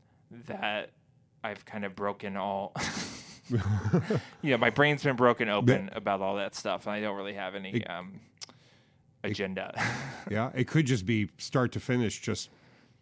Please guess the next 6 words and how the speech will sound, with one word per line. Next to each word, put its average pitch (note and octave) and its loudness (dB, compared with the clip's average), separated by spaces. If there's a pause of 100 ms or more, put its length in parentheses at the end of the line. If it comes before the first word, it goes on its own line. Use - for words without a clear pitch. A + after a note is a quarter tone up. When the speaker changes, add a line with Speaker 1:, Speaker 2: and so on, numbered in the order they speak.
(440)
Speaker 1:
playing, A#2 2
analyzing, A2 2
and G2+ 0
recommending G#2 0
Lung G2+ -2 (300)
albums. F#2 -10